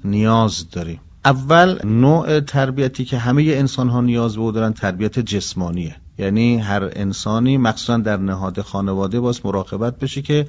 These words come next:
از صحت و سلامت جسمانی برخوردار باشه و پدر مادر در این جهت یک مسئولیتی دارن.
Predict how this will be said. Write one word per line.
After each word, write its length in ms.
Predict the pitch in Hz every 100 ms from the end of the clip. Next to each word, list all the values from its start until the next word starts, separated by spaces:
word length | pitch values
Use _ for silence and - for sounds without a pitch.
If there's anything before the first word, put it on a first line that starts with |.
| - - -
از 200 | 104 101
صحت 720 | 87 - 117 107 - 135 147 -
و 80 | 131
سلامت 580 | - 101 98 110 120
جسمانی 840 | 139 120 107 - - 101 98 110 117
برخوردار 680 | 92 90 90 92 85 98 92
باشه 320 | 85 - 104 - - - -
و 120 | 131
پدر 380 | - 120 120 117
مادر 540 | 120 113 123 139 139 - - -
در 200 | 110 110
این 160 | - 147
جهت 340 | 139 131 127
یک 260 | 123 123 110
مسئولیتی 680 | 107 101 - 95 110 107 92
دارن. 240 | 85 85